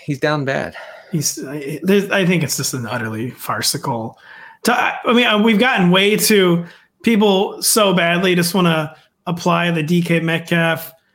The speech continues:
Speaker 2: um, Tyler Lockett, you know, outlook to these Broncos. But Jerry Jeudy to me is a very Tyler Lockett type player, where he plays in the slot but can also make huge plays down the field. And I, I just find it farcical. I, may-, maybe he's just not good. I don't know.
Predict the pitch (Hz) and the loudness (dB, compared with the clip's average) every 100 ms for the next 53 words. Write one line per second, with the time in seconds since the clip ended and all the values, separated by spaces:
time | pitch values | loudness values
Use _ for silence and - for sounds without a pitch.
0 | _ _ - 156 135 123 120 - _ - | _ _ -10 -6 -6 -8 -12 -16 _ -6
1 | 185 180 165 156 160 156 175 175 175 _ | -2 0 2 2 0 0 0 0 -2 _
2 | _ - 190 180 175 185 190 180 185 180 | _ -6 0 2 2 0 0 -2 -2 -2
3 | 170 175 180 170 202 - 196 220 233 220 | 2 2 2 -2 -4 -4 2 2 4 2
4 | 208 180 185 165 156 165 170 156 156 147 | 2 2 0 -2 0 2 2 0 -8 -8
5 | 127 127 139 127 120 110 _ 113 98 87 | -12 -16 -18 -18 -18 -20 _ -20 -20 -20
6 | 151 151 151 180 175 165 156 - 160 160 | -14 -12 -6 0 0 0 -4 -4 -2 0
7 | 160 160 165 156 147 156 147 143 - 160 | -2 -6 -6 -6 -6 -6 -8 -8 -10 -6
8 | 147 - 135 127 127 - 117 110 - 127 | -6 -8 -16 -14 -14 -16 -18 -18 -20 -14
9 | 120 98 101 _ _ _ _ _ 160 196 | -12 -14 -18 _ _ _ _ _ -16 -16
10 | 170 139 - 156 135 - _ 165 175 - | -14 -14 -8 -8 -10 -16 _ _ -14 -14
11 | - - 120 107 - - - - 185 175 | -14 -14 -14 -14 -16 -16 -10 -6 -4 -2
12 | 196 214 220 302 226 214 165 135 113 101 | -2 0 0 2 2 0 -2 -6 -10 -16
13 | 82 98 131 101 92 73 | -16 -14 -12 -12 -16 -20